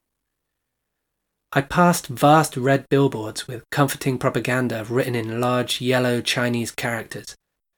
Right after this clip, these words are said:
promising among other things that the government will generate revolution, speed up the upgrade of structural development, and create a new chapter for science in Changshu. Changshu has a history of scientific achievement,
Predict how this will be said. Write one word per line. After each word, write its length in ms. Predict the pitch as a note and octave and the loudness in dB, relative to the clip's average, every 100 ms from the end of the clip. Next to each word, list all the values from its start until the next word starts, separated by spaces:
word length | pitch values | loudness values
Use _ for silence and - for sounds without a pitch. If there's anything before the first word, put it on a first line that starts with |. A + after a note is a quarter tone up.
| _ - | _ -2
promising 420 | E3 E3 - D3 | 2 2 4 4
among 260 | C3+ C#3 | 6 6
other 200 | C#3+ C#3+ | 6 4
things 340 | B2+ B2+ A#2+ - | 0 -2 -2 -4
that 140 | A#2 | -6
the 80 | A#2+ | -4
government 400 | B2+ C3 C3 B2 | -2 0 0 2
will 320 | A#2+ B2 A#2+ - _ _ | 2 2 0 -6 _ _
generate 520 | - D3+ D3 C#3+ D3 - | 0 6 8 8 6 6
revolution, 680 | C#3 C3+ C3 D3 - G#2 - _ _ _ - | 6 6 6 4 2 -6 -12 _ _ _ -8
speed 400 | - - D#3+ D#3+ | -6 4 6 6
up 140 | D3+ | 4
the 140 | C#3 D3 | 4 4
upgrade 360 | - D3 A#2 | 4 -2 -2
of 80 | G#2+ | -2
structural 440 | - - C3+ - | -6 -4 -2 0
development, 580 | C#3 E3+ D3 A#2+ G#2+ - - _ _ _ _ _ - | 2 2 0 -2 -8 -14 -20 _ _ _ _ _ -8
and 140 | A#2+ | -4
create 360 | - C3 C#3 C#3 | 0 2 2 2
a 60 | |
new 140 | B2 C3 | 0 2
chapter 340 | - D3 - | 2 0 -2
for 100 | - | -4
science 520 | - C3 C3 G#2+ - | -2 0 0 -2 -8
in 80 | A2+ | -4
Changshu. 480 | A2 A#2+ B2+ - - _ _ _ _ _ _ _ _ _ _ _ _ _ _ _ - | -4 -2 -4 -6 -10 _ _ _ _ _ _ _ _ _ _ _ _ _ _ _ -4
Changshu 360 | - E3+ - E3+ | 2 4 8 6
has 280 | D3+ D#3+ D3+ | 6 0 2
a 60 | |
history 340 | D3 F3 D#3 C3+ | 2 2 4 2
of 100 | B2 | 2
scientific 580 | - D3 C#3 D3 D3+ | 2 2 4 0 0
achievement, 600 | - - E3+ D3+ A2+ - | -2 2 4 4 0 -10